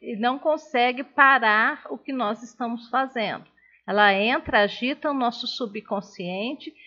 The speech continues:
age como se fôssemos nós e faz o que tem de fazer. Nesse momento, nós somos completamente absorvidos por ela. Nós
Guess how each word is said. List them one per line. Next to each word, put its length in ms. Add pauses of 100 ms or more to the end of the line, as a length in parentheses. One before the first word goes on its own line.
(340)
age 480
como 260
se 140
fôssemos 680
nós 640 (320)
e 160
faz 360
o 80
que 80
tem 160
de 120
fazer. 640
Nesse 640
momento, 560
nós 140
somos 240
completamente 720
absorvidos 640
por 260
ela. 400 (840)
Nós 600